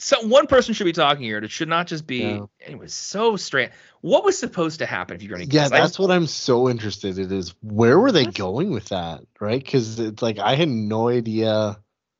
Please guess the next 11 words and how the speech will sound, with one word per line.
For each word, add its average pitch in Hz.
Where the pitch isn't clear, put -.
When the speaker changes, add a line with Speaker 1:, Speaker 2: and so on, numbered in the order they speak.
Speaker 2:
you 101
know, 98
what 98
they 117
were 101
gonna 98
tease 135
or 101
hint 131
at, 120
or 95